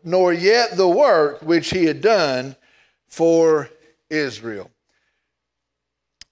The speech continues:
Our next section in our, on our worksheet there, if you have your worksheet, says, "A forgetful people." A forgetful people. They didn't finish the job. They didn't obey. They didn't fully walk in obedience.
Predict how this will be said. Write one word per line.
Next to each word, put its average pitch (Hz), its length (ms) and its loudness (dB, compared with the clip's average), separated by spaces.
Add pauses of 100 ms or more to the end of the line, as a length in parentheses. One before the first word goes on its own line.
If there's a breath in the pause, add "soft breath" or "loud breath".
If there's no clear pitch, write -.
(240)
Our 175 140 2
next 240 220 0
section 220 360 0
in 190 100 -2
our, 165 220 0
on 165 160 -2
our 160 100 2
worksheet 170 440 -2
there, 160 140 0
if 160 120 -4
you 151 60 -8
have 165 200 0
your 156 220 0
worksheet, 147 340 -8
says, 139 520 -2 (500)
"A 170 160 0
forgetful 190 840 -2
people." - 500 -12 (480)
A 175 140 0
forgetful 175 680 -2
people. 143 400 -8 (340)
They 151 180 -2
didn't 285 320 0
finish 302 360 -2
the 277 120 -8
job. 175 440 0
They 175 140 2
didn't 277 320 0
obey. 190 460 2
They 180 120 -2
didn't 220 200 0
fully 269 360 2
walk 233 400 0
in 220 80 -2
obedience. 170 640 0